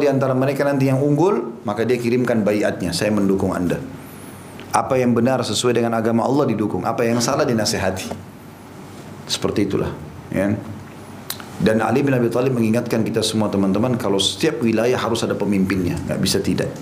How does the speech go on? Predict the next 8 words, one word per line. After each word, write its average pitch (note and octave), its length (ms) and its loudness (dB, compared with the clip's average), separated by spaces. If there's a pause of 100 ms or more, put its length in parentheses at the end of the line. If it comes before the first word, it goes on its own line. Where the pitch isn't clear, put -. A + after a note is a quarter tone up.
(440)
Beliau G#2 160 4
mengatakan G#2 480 0
harus F#3 480 0
ada B2 160 0
pemimpin B2 560 2
di - 20 -2
satu B2+ 300 -2
komunitas, A2 800 0